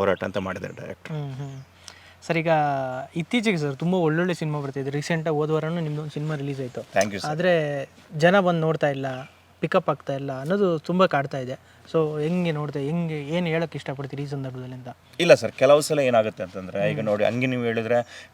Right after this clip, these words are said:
Speaker 1: ಕಡ್ಡಿಪುಡಿ ಅದ್ಭುತವಾದ ಮೂವಿ,
Speaker 2: ಹ್ಮ್.
Speaker 1: ಉಳ್-, ಉಳಿದವ್ರ ಕಣ್ಣದ ಕಂಡ್-, ಅದ್ಭುತವಾದ ಮೂವಿ.
Speaker 2: ಹ್ಮ್.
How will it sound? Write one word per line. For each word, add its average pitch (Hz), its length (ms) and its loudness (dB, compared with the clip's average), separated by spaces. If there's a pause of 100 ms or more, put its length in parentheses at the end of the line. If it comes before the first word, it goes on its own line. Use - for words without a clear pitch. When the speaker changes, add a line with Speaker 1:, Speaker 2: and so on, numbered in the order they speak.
Speaker 1:
ಕಡ್ಡಿಪುಡಿ 131 480 6
ಅದ್ಭುತವಾದ 117 520 2
ಮೂವಿ, 101 320 -4
Speaker 2:
ಹ್ಮ್. 151 380 -8
Speaker 1:
ಉಳ್-, 139 260 4
ಉಳಿದವ್ರ 139 260 6
ಕಣ್ಣದ 120 260 0
ಕಂಡ್-, 117 300 0
ಅದ್ಭುತವಾದ 113 500 4
ಮೂವಿ. 98 280 -4
Speaker 2:
ಹ್ಮ್. 147 280 -8